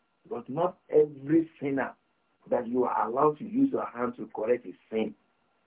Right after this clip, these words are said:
Not every sinner. In some countries, if you beat somebody's child,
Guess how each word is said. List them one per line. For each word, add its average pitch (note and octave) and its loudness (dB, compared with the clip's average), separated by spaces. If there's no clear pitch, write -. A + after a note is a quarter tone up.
Not C3 -10
every A2+ 0
sinner. B2 -2
In D3+ -2
some D3+ 2
countries, C#3+ -2
if E3+ -2
you E3+ -2
beat A3 2
somebody's D#3+ 2
child, G2 0